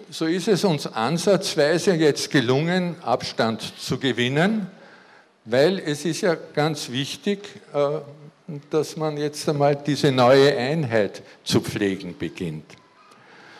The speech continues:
Weil es gab immer wieder dann die Auseinandersetzungen, wann fahren wir zu den einen Eltern, wann zu den anderen. Ah, da waren wir ja doch schon wieder so lange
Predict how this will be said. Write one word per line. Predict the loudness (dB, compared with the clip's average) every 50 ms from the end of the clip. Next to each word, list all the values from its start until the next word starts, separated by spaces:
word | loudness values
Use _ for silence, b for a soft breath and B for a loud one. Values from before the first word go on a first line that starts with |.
| B B B B B B B B B _ _ _ _ _ _ _ 0
Weil | 0 2
es | 2 0
gab | 0 0 0 0 0
immer | -2 0 0 0 0
wieder | 2 2 2 0
dann | 0 -2 -4 -2
die | -2 0
Auseinandersetzungen, | 0 0 0 0 -2 -2 0 0 -2 -2 -2 -4 -4 -2 -2 -2 -2 -2 -2 -6 -4 -2 -2 -2 -2 -2 -4 -6 -8 -8 -4 -2
wann | -2 -2 -2 -2 -6
fahren | -6 -2 0 0 0 0 0 2
wir | 0 0 0
zu | 0 -2 0
den | 0 0 0 0 0
einen | 0 0 0 2 2 0 2
Eltern, | 2 2 2 2 2 0 0 0 0 2
wann | 2 2 2 2 0
zu | -2 -2 0
den | 0 0 -2 -2 -2
anderen. | -2 -4 -2 -2 -4 -4 -4
Ah, | -4 -4 -4
da | -2 -4 -2 -2
waren | -2 -2 0 2
wir | 4 4
ja | 4 2
doch | 0 -2 -4 -6
schon | -6 -2 -2 -2 0 0
wieder | -2 0 0 0 0
so | 0 0 0 2
lange | 2 2 2 0 -2 -4 -4 -6 -8